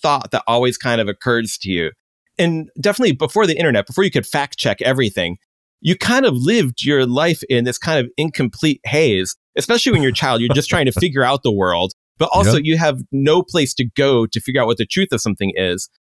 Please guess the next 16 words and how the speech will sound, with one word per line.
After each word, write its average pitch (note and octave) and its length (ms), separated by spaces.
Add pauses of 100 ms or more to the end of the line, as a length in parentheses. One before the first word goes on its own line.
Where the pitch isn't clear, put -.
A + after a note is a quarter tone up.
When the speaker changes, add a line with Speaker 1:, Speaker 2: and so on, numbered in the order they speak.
(680)
Speaker 1:
Like, F#3+ 160
one A#3 120
of A3+ 40
the G3+ 60
things D#3+ 300
that C3 200
I C3+ 60
put D#3+ 220
in C3+ 60
the B2 80
book A#2 280
that G2+ 300 (100)
I, G2 480 (300)
uh, G2 260 (300)
th-, A2 160
th-, A#2+ 180